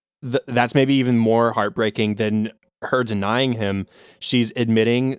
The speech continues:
that, maybe without saying it, but she's admitting that she has feelings for him too, but she's dedicated herself to Roy.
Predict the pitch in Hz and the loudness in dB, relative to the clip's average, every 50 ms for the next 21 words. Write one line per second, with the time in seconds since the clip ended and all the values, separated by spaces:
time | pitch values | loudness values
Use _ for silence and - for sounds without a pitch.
0 | - - - 113 113 107 104 101 101 98 - _ _ _ _ _ _ _ _ _ | -10 -12 -8 -6 -4 -2 -2 -4 -4 -8 -10 _ _ _ _ _ _ _ _ _
1 | _ _ _ _ _ _ _ _ - 139 135 139 135 139 139 127 131 120 - - | _ _ _ _ _ _ _ _ 0 2 4 4 4 4 4 2 2 0 0 0
2 | 147 147 143 123 98 95 - - - _ _ _ - 117 117 120 113 - 131 113 | 0 2 2 0 -2 -6 -10 -16 -20 _ _ _ -6 -2 -2 0 0 0 0 0
3 | 123 117 113 117 127 131 123 117 110 110 107 107 - - 123 123 120 117 117 113 | 2 2 2 2 2 2 2 0 0 -2 -2 -2 -2 -2 0 0 -2 -2 -2 -4
4 | 110 - 120 117 113 110 110 - 113 107 110 107 107 104 - - 101 101 113 127 | -4 -2 -2 0 0 0 -2 -2 -4 -4 -2 -2 -2 -2 -2 -2 -2 -2 -2 -4
5 | 131 _ _ _ _ _ _ _ _ _ _ - 123 107 127 113 - 123 107 120 | -6 _ _ _ _ _ _ _ _ _ _ -8 -2 0 0 2 2 0 0 -2
6 | 113 104 107 - 113 107 101 98 95 - 104 98 - - - 98 98 95 92 90 | -2 -2 -2 -2 -2 -2 -2 -2 -4 -4 -4 -6 -6 -6 -6 -4 -4 -4 -4 -4
7 | 87 85 | -8 -10